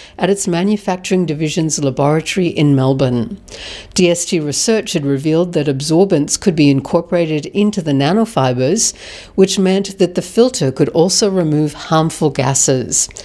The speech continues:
The canister team is designing a new mof-based nanofiber filter to complement the function of the activated carbon by absorbing a wider range of toxic gases,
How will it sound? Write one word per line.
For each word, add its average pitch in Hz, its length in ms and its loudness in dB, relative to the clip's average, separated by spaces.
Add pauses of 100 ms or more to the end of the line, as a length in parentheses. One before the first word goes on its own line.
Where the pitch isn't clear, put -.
(480)
The 220 80 -2
canister 247 500 0
team 143 420 0
is 143 140 -2
designing 151 500 0
a 147 100 2
new 165 320 4
mof-based 147 840 0
nanofiber 156 840 0
filter 170 560 0 (300)
to 208 100 0
complement 226 680 0
the 202 60 -4
function 143 440 -2
of 147 180 -2
the - 180 0
activated 156 720 -2
carbon 165 680 -2 (380)
by 185 160 0
absorbing 170 760 -2
a 156 60 0
wider 165 480 0
range 156 540 -2
of - 160 -4
toxic - 500 -2
gases, 135 720 -4